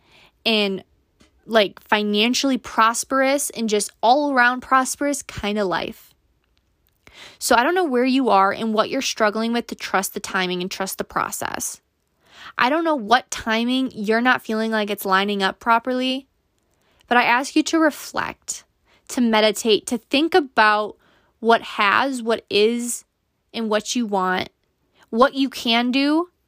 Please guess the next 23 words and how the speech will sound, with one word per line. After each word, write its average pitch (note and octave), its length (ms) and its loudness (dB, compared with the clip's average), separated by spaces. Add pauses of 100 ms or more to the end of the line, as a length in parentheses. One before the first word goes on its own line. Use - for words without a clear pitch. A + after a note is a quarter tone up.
(240)
versus A#3+ 260 0
what - 120 -2
you A3+ 140 -6
can't - 320 -8
do, A3+ 160 -10
because A3 260 -6
you C#4+ 60 -2
can't D4+ 260 -4
make B3+ 180 -6
the A#3+ 80 -6
clock - 400 0
tick - 200 -14
faster. - 580 -8 (1300)
Even D4 280 4
if D4 100 -2
you C#4+ 80 4
have B3 360 4
an A#3 120 -6
interview G3+ 600 0 (220)
a A#3 80 4
week A3 300 0
from G3+ 160 0
now, D3 300 0